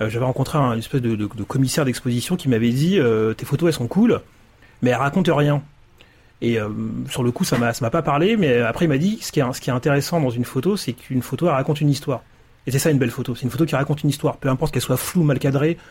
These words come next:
on s'en fout. Si elle raconte une histoire, si elle raconte quelque chose, c'est une photo intéressante. Et ce, ce que je trouve sur Instagram,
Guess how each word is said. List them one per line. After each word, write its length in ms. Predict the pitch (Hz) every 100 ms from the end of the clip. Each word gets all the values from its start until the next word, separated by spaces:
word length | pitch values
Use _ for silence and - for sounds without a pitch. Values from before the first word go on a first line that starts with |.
| - -
on 40 | 120
s'en 100 | 147
fout. 240 | 143 185 175 - -
Si 160 | - -
elle 60 | 127
raconte 300 | 143 180 -
une 60 |
histoire, 240 | 156 151 165
si 100 | 120
elle 40 |
raconte 180 | 123 156
quelque 140 | 147
chose, 160 | - 196
c'est 60 | 151
une 20 |
photo 220 | 151 156
intéressante. 480 | 147 139 131 131 - -
Et 80 | 120
ce, 160 | -
ce 60 | -
que 100 | 147
je 60 | -
trouve 220 | 180 151
sur 180 | - 113
Instagram, 540 | 107 117 117 165 196